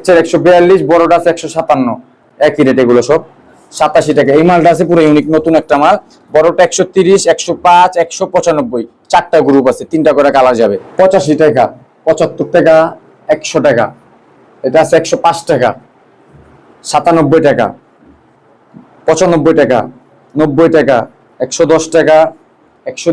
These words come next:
দুই টাকা, একশো আঠারো টাকা, পঁচাত্তর টাকা। পঁচাশি টাকা, পঁচাত্তর টাকা, পঁচাত্তর টাকা, একশো দুই টাকা, একশো বারো টাকা, এটা হলো আপনার বিরানব্বই টাকা,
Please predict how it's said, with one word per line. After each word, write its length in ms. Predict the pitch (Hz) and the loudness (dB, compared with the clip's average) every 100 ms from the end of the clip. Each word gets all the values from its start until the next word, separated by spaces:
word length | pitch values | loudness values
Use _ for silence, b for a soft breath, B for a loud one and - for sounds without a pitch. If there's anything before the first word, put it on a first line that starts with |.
| 147 | 0
দুই 100 | 170 | 0
টাকা, 220 | 170 151 156 156 - _ _ _ - | 2 2 2 0 -8 _ _ _ -18
একশো 240 | 131 - 170 | -16 -2 -2
আঠারো 220 | 151 151 156 | 0 0 2
টাকা, 180 | 151 160 170 - _ _ - | 4 2 2 -4 _ _ -4
পঁচাত্তর 380 | 156 139 - - | -4 -6 -10 -6
টাকা। 140 | - 107 139 | -6 -6 -4
পঁচাশি 320 | 160 175 160 170 | -2 -2 0 0
টাকা, 160 | 180 196 - | 0 0 -2
পঁচাত্তর 360 | 180 170 - 135 | -2 -4 -6 -4
টাকা, 160 | 147 120 - _ _ _ _ | -2 -2 -4 _ _ _ _
পঁচাত্তর 420 | 180 165 156 - 135 | -2 -2 -4 -6 -2
টাকা, 200 | 147 120 104 - _ _ _ | 0 0 -2 -6 _ _ _
একশো 200 | 135 - 151 | -6 -2 2
দুই 100 | 160 | 2
টাকা, 200 | 165 139 120 - _ - | 2 2 0 -4 _ -12
একশো 180 | 135 - 160 | -8 -2 0
বারো 180 | 156 156 151 | 2 0 0
টাকা, 200 | 127 113 - _ _ _ _ _ _ | 0 -2 -4 _ _ _ _ _ _
এটা 80 | 123 | -2
হলো 100 | 151 156 | 0 2
আপনার 140 | 165 147 | 2 2
বিরানব্বই 420 | 165 170 151 160 | 2 2 0 2
টাকা, 180 | 147 127 | 2 2